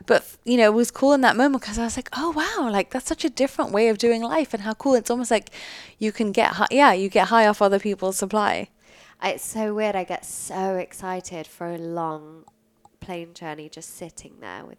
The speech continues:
Speaker 2: my, my journal, just writing and writing and writing.
Speaker 1: Wow.
Speaker 2: Yeah, it's such a, I love it. I love to do,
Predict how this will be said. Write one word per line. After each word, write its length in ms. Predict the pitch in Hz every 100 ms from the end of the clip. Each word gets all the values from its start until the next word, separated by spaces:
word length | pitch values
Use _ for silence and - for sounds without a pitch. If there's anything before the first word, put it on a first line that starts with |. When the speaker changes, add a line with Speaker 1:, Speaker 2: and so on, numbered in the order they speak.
| -
Speaker 2:
my, 240 | 127 - _ _ _
my 120 | - 165
journal, 400 | - 165 156 143
just 220 | - 175
writing 720 | 170 165 160 156 156 - - -
and 100 | 165
writing 400 | 151 160 160 180
and 40 | 196
writing. 80 |
Speaker 1:
Wow. 640 | 196 196 196 190 190 185 185 - - - _
Speaker 2:
Yeah, 160 | - 180
it's 180 | - -
such 500 | - 190 160 - -
a, 400 | 160 147 143 143 _ _ -
I 120 | 175
love 340 | 165 160 160 143
it. 160 | 120 -
I 100 | 180
love 460 | 175 180 180 185 -
to 160 | 208
do, 340 | - 202 180